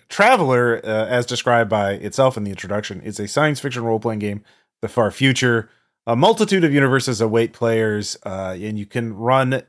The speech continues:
any type of, almost any kind of science fiction setting, from highly intricate cyberpunk worlds to campaigns spanning entire galaxies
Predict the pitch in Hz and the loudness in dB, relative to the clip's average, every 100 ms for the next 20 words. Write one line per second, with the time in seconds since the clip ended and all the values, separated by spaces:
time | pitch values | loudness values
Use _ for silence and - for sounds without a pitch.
0 | _ 143 196 214 185 - 156 156 151 139 | _ -2 2 2 0 0 0 0 -2 -4
1 | - 156 185 196 175 190 170 156 139 135 | 0 2 2 2 0 0 0 0 0 -2
2 | 113 - 120 113 123 117 120 _ _ _ | -4 -6 -10 -4 -2 -2 -8 _ _ _
3 | 117 101 127 131 127 120 104 101 - - | -8 -2 0 2 -2 -6 -6 -10 -4 2
4 | 175 160 160 147 147 147 139 143 135 143 | 4 4 0 0 2 0 -2 -6 -4 -2
5 | 135 139 131 - 120 113 113 104 95 87 | -2 -2 -4 -6 -6 -6 -8 -8 -10 -8
6 | 85 120 113 - 110 | -2 0 0 -4 -10